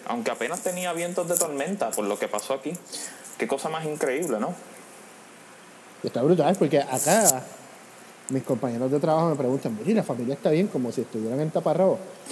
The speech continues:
Speaker 2: Y yo, "Mira, la, la, las estructuras son de cemento y en Puerto Rico estamos como preparados para esto, no es como Houston, que se las vio fea por, por lo de, ¿cómo se llamaba el de Houston? Harvey.
Speaker 1: Sí,
Speaker 2: Y las
Speaker 1: Harvey.
Speaker 2: inundaciones, pero es porque, pues, la ciudad no estaba preparada para ese tipo de,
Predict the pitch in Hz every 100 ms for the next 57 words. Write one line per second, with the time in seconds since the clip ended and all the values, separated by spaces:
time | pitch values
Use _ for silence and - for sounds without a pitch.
0 | - - 120 120 117 - - - 127 123
1 | 202 180 127 127 117 135 120 - - 135
2 | 117 120 - 120 120 151 165 190 147 127
3 | 135 220 160 135 110 117 113 123 143 151
4 | 147 147 139 - - - - - 143 131
5 | 123 123 139 135 156 - 135 - 170 135
6 | 120 139 185 147 131 123 110 101 123 -
7 | 113 147 131 117 107 - 110 110 107 104
8 | 98 - - - - 123 113 147 147 135
9 | 147 147 113 117 156 143 117 - - -
10 | 113 - 139 135 135 131 120 113 135 165
11 | 160 139 123 - 135 156 135 - 131 120
12 | - 101 127 170 131 120 131 143 135 143
13 | 127 110 123 147 117 123 120 123 120 120
14 | 107